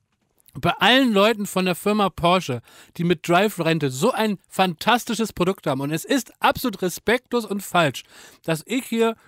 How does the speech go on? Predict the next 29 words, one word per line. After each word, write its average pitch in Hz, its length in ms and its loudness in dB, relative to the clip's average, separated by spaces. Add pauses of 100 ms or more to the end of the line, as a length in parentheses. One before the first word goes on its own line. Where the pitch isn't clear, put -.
während 180 360 -2
ich, 196 200 -4 (340)
wir 196 400 2 (140)
oder 175 200 2
Klaas 214 300 2
uns 202 120 -8
jetzt 202 140 -2
erzählen 208 360 0
will 196 80 2
vom 165 280 -2
neuen 208 300 0
Porsche 180 300 -2
Taycan 175 420 -4 (320)
und 160 140 -6
wie 175 60 -4
klasse 208 360 -2
der 170 160 -4
ist 151 140 -6
und 165 120 -4
was 185 160 0
es 185 100 -6
für 190 100 -2
ein 180 100 -4
tolles 202 240 0
Elektrogefühl 185 560 -2
ist, 156 120 -6
dass 160 180 -4
ich 247 200 -4
hier, 214 320 -2